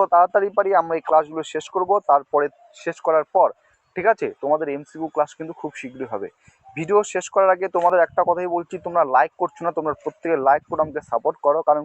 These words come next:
কোশ্চেনগুলো কালেক্ট করতে, টাইপিং করতে কিন্তু আমার এখানে অনেক সময় লেগে যায়, ঠিক আছে? কমপক্ষে তিন ঘন্টার কাছাকাছি কিন্তু এখানে আমি দিয়ে দিই, কম দু থেকে আড়াই তিন ঘন্টা সময় আমার এখানে লেগে যায়।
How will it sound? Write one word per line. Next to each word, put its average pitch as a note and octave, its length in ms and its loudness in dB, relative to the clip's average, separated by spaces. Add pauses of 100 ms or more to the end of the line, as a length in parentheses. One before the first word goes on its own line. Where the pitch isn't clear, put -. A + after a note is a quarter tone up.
কোশ্চেনগুলো D#3 600 -4
কালেক্ট D3 300 -2
করতে, D3+ 220 -4 (100)
টাইপিং C#3 340 0
করতে C#3+ 260 -8
কিন্তু C#3 220 -2
আমার C3+ 180 2
এখানে C3+ 240 -4 (400)
অনেক G3 240 0
সময় D3+ 360 -2
লেগে C#3 220 -6
যায়, E2+ 160 -6 (100)
ঠিক D#3 100 -6
আছে? F#3 220 -2 (300)
কমপক্ষে F3+ 460 0
তিন F#3 300 -6
ঘন্টার E3+ 300 -2
কাছাকাছি E3 460 -4
কিন্তু E3 260 -10
এখানে E3 320 -6 (400)
আমি D#3+ 220 -4
দিয়ে D3+ 240 -6
দিই, B2 220 -8
কম C3+ 240 0
দু C#3 200 -10
থেকে D3 220 -4
আড়াই C#3 220 2
তিন D3 200 -10
ঘন্টা C3 260 -4
সময় C#3+ 240 -4
আমার C3+ 180 -4
এখানে C3+ 240 -4
লেগে D#3 200 0
যায়। A2 180 0